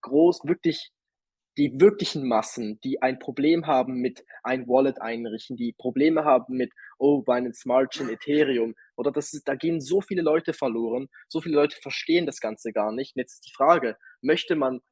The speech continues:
Web drei den Leuten reinprügeln oder möchte man Web drei so umformen, dass es jeder wirklich verstehen kann? Und da wollen wir aufs Retail gehen und allgemein, ähm, die ganzen, äh, Anzugträger haben uns auch wieder, äh,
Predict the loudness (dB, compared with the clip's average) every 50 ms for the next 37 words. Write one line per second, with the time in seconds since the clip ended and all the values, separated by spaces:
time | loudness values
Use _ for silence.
0 | _ _ -2 -2 -2 -2 _ -2 2 2 4 4 2 0 -2 -2 -2 -2 -2 -6
1 | -8 -4 -2 0 0 0 0 -2 -4 -8 -14 -16 -8 -4 -4 -4 -2 -2 0 0
2 | 0 -2 -4 -4 -4 -4 -2 -2 -2 0 0 -2 -2 -4 -8 -6 -4 -4 -4 -4
3 | -6 -10 _ _ _ _ -2 -2 -2 -2 _ -6 -2 0 2 2 2 0 -4 _
4 | _ _ _ -8 -2 0 2 2 2 0 -2 -4 -4 -6 -8 -8 0 4 6 6
5 | 6 4 0 -2 -4 -6 -8 -14 _ _ _ _ -10 -10 -8 -8 -12 -14 -14 -18
6 | -20 _ -8 -4 -2 -2 -2 -2 -4 -6 -8 -10 -12 -18 -16 -16 -16 -8 -4 -4
7 | -4 -4 -6 -10 -14 -14 -14 -14 -14 -16 _ -16 -2 0 0 0 2 0 -2 -2
8 | -2 -2 -4 -2 0 0 -2 -2 -2 -8 -12 -8 -6 -4 -4 -6 -4 -2 -2 -2
9 | -2 -2 -6 -4 -2 0 0 0 -2 -4 -10 -16 -20 -20 -14 -10 -10 -10 -2 2
10 | 4 4 4 4 2 0 0 0 0 -2 -4 -6 -8 _ _ _ _ -4 -2 -2
11 | -2 -2 -4 -10 -14 _ _ _ _ -8 -2 0 0 0 -2 -6 -10 -8 -8 -6
12 | -4 -2 0 0 0 -2 -4 _ -18 -20 -8 _ -2 -2 -2 -2 -6 -8 -8 -8
13 | -4 -2 0 0 0 0 0 0 -2 -2 -2 -4 0 4 4 4 4 2 -2 -4
14 | 0 2 4 6 6 4 4 0 -4 -6 -6 -6 -8 -10 -12 -14 -16